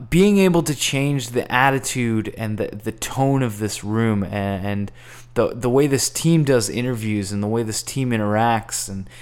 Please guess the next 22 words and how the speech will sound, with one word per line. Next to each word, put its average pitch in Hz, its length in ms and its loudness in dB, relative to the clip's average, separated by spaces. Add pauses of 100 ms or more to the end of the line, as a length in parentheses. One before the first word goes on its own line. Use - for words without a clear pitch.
(180)
and 101 100 -4
the 101 60 -4
confidence 123 680 0
they 107 160 2
have 101 320 -2
that 110 120 2
we 123 100 2
haven't 165 240 2
seen 143 680 0
in 104 80 -6
the 107 80 -2
last 107 380 -2
few 113 120 -6
years, 104 360 -2 (260)
that 120 100 -2
we 113 80 -6
saw 143 300 2
slowly 147 760 4
crumble 107 640 -2 (400)
under, 101 380 0
uh, 98 140 0
uh, 85 300 -8